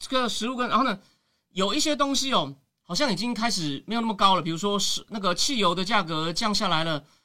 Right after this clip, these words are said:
二手车的价格降下来了，然后呢，医疗保险的价格也降下来了，然后甚至连这个，这个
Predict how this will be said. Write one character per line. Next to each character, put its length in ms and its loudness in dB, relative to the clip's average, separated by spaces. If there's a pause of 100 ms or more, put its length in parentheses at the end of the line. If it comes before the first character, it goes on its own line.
(220)
二 260 2
手 360 2
车 340 -2
的 260 0
价 320 2
格 240 -4
降 240 2
下 200 4
来 180 2
了， 100 0 (420)
然 100 -4
后 40 0
呢， 160 0 (260)
医 300 -4
疗 260 2
保 320 2
险 300 2
的 100 -4
价 240 0
格 200 -4
也 160 0
降 280 0
下 160 0
来 200 4
了， 200 -2 (340)
然 220 -2
后 300 6
甚 280 0
至 360 -4
连 260 0
这 100 -6
个， 320 0 (360)
这 100 -16
个 300 0